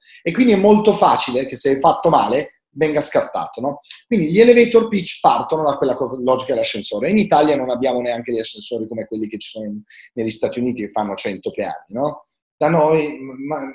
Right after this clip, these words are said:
massimo, massimo, siete a Milano, ne fanno venti, a Torino ne fai sette, sette, dieci, dodici, vabbè, adesso il Grattacielo San Paolo di più, ma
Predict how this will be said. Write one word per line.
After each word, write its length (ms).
massimo, 400
massimo, 360
siete 260
a 40
Milano, 420
ne 100
fanno 260
venti, 640
a 120
Torino 420
ne 120
fai 200
sette, 920
sette, 340
dieci, 340
dodici, 440
vabbè, 180
adesso 300
il 80
Grattacielo 460
San 200
Paolo 300
di 80
più, 220
ma 120